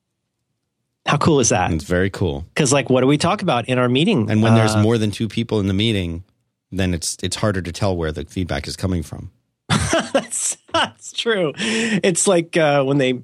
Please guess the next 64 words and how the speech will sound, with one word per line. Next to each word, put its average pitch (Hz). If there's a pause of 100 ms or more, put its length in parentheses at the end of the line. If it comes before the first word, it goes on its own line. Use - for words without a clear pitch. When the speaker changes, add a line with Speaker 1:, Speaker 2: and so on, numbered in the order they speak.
Speaker 1:
vote 135
Michael 123
out 110
of 104
the 110
dorm 110
room. 98
Speaker 2:
Right. 110 (360)
Speaker 1:
Wherever 160
two 226
or 208
more 196
of 165
him 127
are, 120
uh, 117 (220)
of 123
them 123
are 113
gathered 127
in 120
his 110
Speaker 2:
Mm-hmm. 120
Speaker 1:
name. 123
But 165
here's 240
the 190
other 240
one. 104
Uh, 123 (140)
I 190
don't 240
know. 165
This 202
is 208
just 190
so 208
cool. 175
There's 143
exactly 175
one 156
field 104 (100)
with 117
one 135
button 120
called 104
parking 104
lot. 95 (720)
Remember 147
we 170
talked 165
about 156
the -
parking 147
lot 151
Speaker 2:
Yeah. 104 (140)
Speaker 1:
in 139
our 127
meetings? 135
We 151
should -
put -
that 95
in, 98